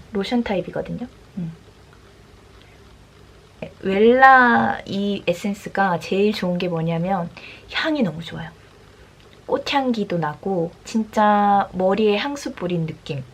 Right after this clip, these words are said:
기분 좋게 만드는 향. 그래서 이제 염색하고 나서 모-, 모발에 손상이 좀 됐을 때 쓰라고 적혀 있긴 하거든요. 미용실이나 인터넷에서 쳐보시면 나올 것 같거든요. 이것도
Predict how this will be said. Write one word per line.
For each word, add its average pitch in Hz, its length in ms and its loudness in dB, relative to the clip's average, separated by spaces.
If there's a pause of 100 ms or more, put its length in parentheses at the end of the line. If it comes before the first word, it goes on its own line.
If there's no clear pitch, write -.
(360)
기분 233 400 0
좋게 - 240 -6
만드는 156 480 -8
향. 147 240 -10
그래서 180 260 -2
이제 165 320 -2
염색하고 247 680 -2
나서 170 300 -4
모-, 165 260 0
모발에 185 320 0
손상이 233 460 -2
좀 170 100 -6
됐을 170 380 -8
때 160 360 -2 (300)
쓰라고 190 360 -4
적혀 165 300 -10
있긴 160 220 -10
하거든요. 190 600 -10
미용실이나 196 640 -2
인터넷에서 190 720 -6 (300)
쳐보시면 208 580 -4
나올 160 200 0
것 175 120 -6
같거든요. 185 560 -8 (480)
이것도 180 720 -4